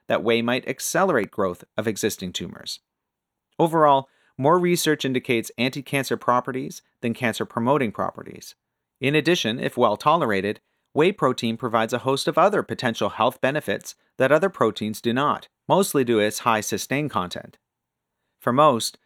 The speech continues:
the known benefits of whey likely outweigh the possible risks. All right, now let's talk about one of the minerals found in milk, calcium. Aside from playing a role in bone health, calcium also enables our muscles to contract, our blood to clot, and our nerves to transmit messages.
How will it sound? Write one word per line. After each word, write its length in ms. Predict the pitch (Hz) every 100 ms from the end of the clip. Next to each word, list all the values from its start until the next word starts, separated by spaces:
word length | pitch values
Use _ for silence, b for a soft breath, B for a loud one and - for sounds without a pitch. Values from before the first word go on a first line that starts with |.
| _
the 80 | -
known 320 | 120 143 175
benefits 460 | 156 147 147 143 -
of 120 | 104
whey 320 | 123 117 113 - _ -
likely 360 | 151 165 175 -
outweigh 340 | 143 - 110
the 120 | 101
possible 500 | 98 113 104 101 95
risks. 420 | 95 87 - - - _ _ _ _ _ _ _ _
All 80 | 127
right, 100 | 117
now 180 | 147 175
let's 180 | 175 -
talk 160 | 151
about 180 | 135 120
one 140 | 131
of 80 | 127
the 80 | 113
minerals 440 | 131 202 175 123
found 280 | - 104 95
in 80 | 92
milk, 340 | 110 185 - _ _ _
calcium. 580 | - 165 120 - - - _ _ _ _ _ _ _ _
Aside 300 | - 190 208
from 120 | 214 196
playing 240 | 190 170
a 60 | 139
role 280 | 127 135
in 100 | 123
bone 240 | 107 123 135
health, 360 | 104 85 - _ _ _
calcium 400 | - 165 175 175 -
also 340 | 151 175 214
enables 360 | 170 123 117 120
our 120 | 113
muscles 400 | 127 143 120 104
to 100 | 95
contract, 640 | 101 90 127 147 180 - _ -
our 100 | 101
blood 240 | 107 98
to 60 | 95
clot, 440 | - 151 175 - - _ -
and 100 | 165
our 60 |
nerves 360 | 139 160 135 -
to 100 | 123
transmit 460 | - 113 107 107 101
messages. 600 | 135 - 98 82 -